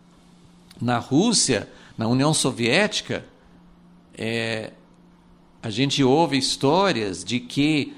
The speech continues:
é, era proibido adorar a Deus, que eles colocaram até, eu não sei, eu, eu acredito que seja uma história verdadeira, eu não lembro nem de onde que eu vi, que isso era quando eu era criança ainda. Eu ouvi a, as histórias de como eles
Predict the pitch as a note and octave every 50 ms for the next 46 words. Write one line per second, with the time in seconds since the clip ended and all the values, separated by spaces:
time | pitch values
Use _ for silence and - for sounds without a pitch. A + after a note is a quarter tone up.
0 | - - - - A#2+ B2 B2 B2 A#2+ A2+ - - - C3+ D3 D#3+ D#3+ - E3+ F3+
1 | F3+ E3+ C3 A2+ G#2+ D3 F#3 A3 A#3 E3+ B2 C3 - - C#3 C3+ A#2+ C#3+ C3+ B2+
2 | C3 C3 B2+ A#2+ A#2 G#2+ F#2 F#2 A2 G#2+ G2 F2 D#2+ - - - - - - -
3 | - - - - - - - - _ - - C3 C3 B2+ - - D3+ D#3 D3+ C#3
4 | D3+ - D#3+ D#3 E3 D#3+ D3+ C#3+ C3+ - - D3+ D#3+ F#3 F#3 E3+ C3+ A2+ - -
5 | - - - A#2 A#2 A#2 A#2 - - B2+ C3+ C#3 A#2+ G2 G2 F2+ - A2+ A#2+ -
6 | - F3+ F3 D3+ D#3 D#3 - F#3+ F3 - - C#3 C3+ C3 B2 A#2+ - - C3 B2
7 | A#2 G#2+ A2 A2 G#2 A2 F#2+ A2+ B2 C3 C#3 C3 C3 B2 A#2+ B2 B2+ B2+ A#2+ A#2+
8 | B2+ C3 B2 - - - C#3 A#2+ - - B2 G#2+ G2 G#2+ A#2+ - B2+ C3 B2+ -
9 | C3 C3+ C3+ C3+ C3+ - C3 B2 B2 B2+ B2+ C#3 C#3+ C#3 - - C3 A#2+ B2 C3+
10 | C#3+ C#3 - - A#2 A2+ A2 G#2+ F#2 F2+ - - - - - - - - - A2
11 | A#2 A#2+ B2+ B2 G#2+ G2 A#2+ C#3 C#3 B2 B2 B2 A#2+ A#2+ A#2+ A#2+ G#2+ A2+ G#2+ -
12 | - - C#3 C3+ D3 D#3 C#3+ B2+ C3 B2 - - - - D3+ D#3 E3 D#3+ D#3 -
13 | - C#3 C#3 C3 C3 C3+ C3 B2+ - -